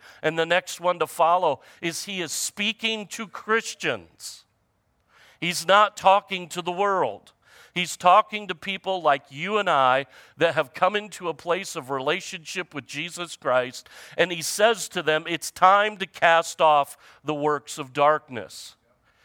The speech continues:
All of us struggle. Amen. The problem isn't struggling. Tr-, struggling has never been the problem.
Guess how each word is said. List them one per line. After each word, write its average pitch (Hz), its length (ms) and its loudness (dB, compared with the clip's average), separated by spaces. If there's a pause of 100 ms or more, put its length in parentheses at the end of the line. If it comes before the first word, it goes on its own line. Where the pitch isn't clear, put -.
(220)
All 214 400 6
of 180 100 -2
us 202 340 0
struggle. 147 920 0 (300)
Amen. 151 560 0 (760)
The 147 120 -2
problem 202 480 4
isn't 175 480 -8
struggling. 165 840 0
Tr-, - 180 -20
struggling 190 720 -2 (260)
has 147 220 0
never 170 300 2
been 160 240 0
the 143 100 -4
problem. 143 680 2